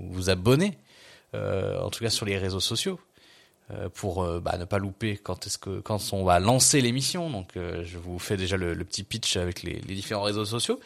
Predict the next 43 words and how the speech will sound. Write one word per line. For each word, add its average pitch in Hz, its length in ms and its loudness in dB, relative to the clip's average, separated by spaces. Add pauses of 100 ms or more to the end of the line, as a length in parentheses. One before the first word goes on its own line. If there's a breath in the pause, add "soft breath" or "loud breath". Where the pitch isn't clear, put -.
(220 loud breath)
qui - 120 -8
ont 104 100 2
tous - 240 2
le 123 60 4
même 110 180 4
nom. 151 220 -2 (100)
Donc, 90 240 -8
euh, 90 160 -4
là, 90 80 -4
on 92 160 -4
a, 90 140 -6
on 95 100 -4
a 90 60 0
réussi 98 240 -2
à 117 40 -2
se 104 140 -2
synchroniser. 110 560 0
<laughs> 160 60 -8
Donc, 95 160 -8
c'est - 300 -4 (640 loud breath)
euh, 95 180 2
sur - 260 4
Twitter, 147 460 6 (100)
sur - 220 -2
Facebook 120 440 0
et - 20 -2
Instagram, 95 440 0
c'est, - 380 -2 (120)
euh, 92 180 -4 (240)
donc, - 260 -14 (160)
at, 117 140 -2 (200)
euh, 92 200 -2 (260)
euh, 95 240 -6 (140)
P 131 100 6
M 120 160 4
P 123 160 2
P 139 260 -4 (1300 loud breath)
underscore 101 640 2 (680)
pod, 113 320 4 (200)
P 104 100 -2
O 90 120 -2
D, 82 160 -4
donc, - 340 -14